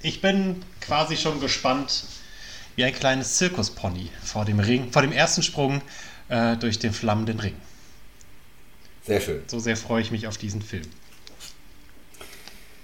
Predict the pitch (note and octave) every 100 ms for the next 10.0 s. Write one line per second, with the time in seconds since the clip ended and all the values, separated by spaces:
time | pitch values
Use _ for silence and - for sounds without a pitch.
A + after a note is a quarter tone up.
0 | - - - - - - - - - C#3+
1 | F3+ C3 G2 F2 - - - - - -
2 | - D3 D#3 E3 D#3+ D#3+ E3+ F3 F#3 -
3 | D3+ E3+ E3 D#3 C#3+ - F3+ E3 E3 F3
4 | - E3 D#3+ B2+ B2 A2+ B2+ B2+ B2 D3+
5 | D#3 A#2 B2+ C3 C3+ C3+ C#3 D3 C#3 C3+
6 | C3 C#3 - C#3 B2+ B2+ - B2+ C#3 C#3+
7 | B2+ B2 B2+ B2 - B2 A#2 B2 B2+ A2+
8 | A2+ - G#2 G2+ G#2+ G#2 G2+ - - A2+
9 | G2+ - - C#3 D3 A2 F#2 F#2+ D3